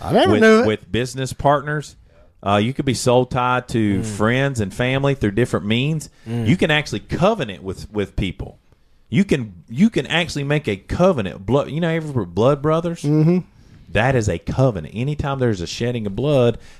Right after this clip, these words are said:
Speaker 2: there is
Speaker 1: That's
Speaker 2: a
Speaker 1: right.
Speaker 2: covenant. There's a connection. There's a soul tie there.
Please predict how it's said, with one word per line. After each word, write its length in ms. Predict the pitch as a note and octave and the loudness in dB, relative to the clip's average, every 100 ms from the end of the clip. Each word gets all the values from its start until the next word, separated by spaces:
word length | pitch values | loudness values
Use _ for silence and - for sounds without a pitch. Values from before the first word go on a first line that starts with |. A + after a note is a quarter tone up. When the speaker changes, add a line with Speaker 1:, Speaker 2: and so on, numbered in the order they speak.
| - | 0
Speaker 2:
there 200 | B2+ F3 | 2 4
is 100 | - | 2
Speaker 1:
That's 80 | |
Speaker 2:
a 40 | G3+ | 4
Speaker 1:
right. 60 | |
Speaker 2:
covenant. 320 | G#3+ F#3+ C3 A2 | 4 2 -2 -2
There's 180 | D#3+ B2+ | -2 0
a 40 | |
connection. 480 | A#2+ A#2+ D#3 - B2+ | -2 0 -2 -2 -2
There's 220 | D3+ A2+ | 0 0
a 40 | |
soul 380 | F#2 - D3 F3 | -2 2 4 4
tie 300 | D#3 G2+ F2 | 0 -6 -6
there. 360 | E2 D#2+ D2+ | -6 -6 -8